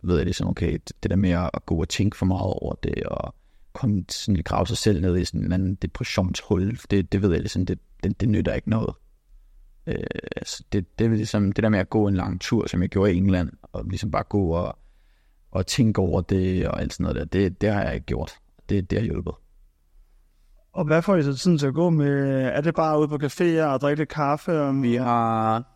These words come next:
Speaker 1: Jamen, Vera, hun er, jeg, jeg har smidt Vera i skole. Hun går til italiensk.
Speaker 2: Ja.
Speaker 1: Øh, og har, har fået en masse, øh, bekendtskaber, øh, derigennem. Øh, også med nogle andre danskere. Så hun bonder rigtig godt med det. Og kommer,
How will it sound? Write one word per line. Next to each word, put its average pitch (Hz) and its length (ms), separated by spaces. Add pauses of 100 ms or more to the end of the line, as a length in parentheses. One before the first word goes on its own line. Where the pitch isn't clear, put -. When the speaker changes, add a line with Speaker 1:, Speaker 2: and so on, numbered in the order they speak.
(260)
Speaker 1:
Jamen, 110 200
Vera, 143 140
hun 156 160
er, 110 500 (640)
jeg, 90 360
jeg 107 80
har 120 60
smidt 120 240
Vera 135 140
i 139 40
skole. 139 380 (240)
Hun 131 100
går 123 80
til 113 140
italiensk. 147 460 (140)
Speaker 2:
Ja. 185 140 (760)
Speaker 1:
Øh, 110 640
og 110 80
har, 107 400
har 127 120
fået 123 220
en 120 80
masse, 110 280
øh, 104 540
bekendtskaber, 117 640 (240)
øh, 101 500
derigennem. 120 520 (160)
Øh, 104 240
også 104 220
med 113 60
nogle 98 140
andre 107 160
danskere. 107 540
Så - 100
hun 127 160
bonder 131 320
rigtig 120 240
godt 117 120
med 113 120
det. 135 260 (500)
Og - 120
kommer, 101 380